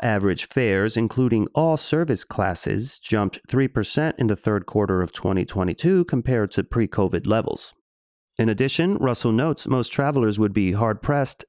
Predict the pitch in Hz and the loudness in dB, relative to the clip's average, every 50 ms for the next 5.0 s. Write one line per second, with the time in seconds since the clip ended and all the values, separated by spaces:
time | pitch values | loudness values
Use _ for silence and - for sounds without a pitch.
0 | - - 123 107 117 107 - - 135 127 113 107 - - - - 110 98 - 139 | -6 -4 -2 0 0 0 0 0 2 2 2 2 0 -2 -2 -2 -2 0 0 0
1 | 139 - 123 - - - 117 104 101 95 - - 113 110 104 101 - - 104 101 | 0 0 -2 -2 0 -2 0 0 0 -2 -2 -2 0 0 0 0 -2 -2 -2 -2
2 | 98 90 101 98 95 - - - 139 147 147 135 117 107 107 110 - - - _ | 0 2 2 2 0 0 -2 -2 0 0 2 2 2 2 0 0 -2 -4 -10 _
3 | _ - 110 98 - 95 92 - - - - 117 120 117 110 107 107 107 110 110 | _ -4 -2 0 0 0 0 -2 -4 -4 -2 0 0 2 2 2 2 0 0 -2
4 | - - 127 120 113 127 131 127 127 123 120 117 117 104 - - 98 87 85 | -2 0 0 0 2 0 0 0 0 0 0 0 0 0 0 0 0 0 0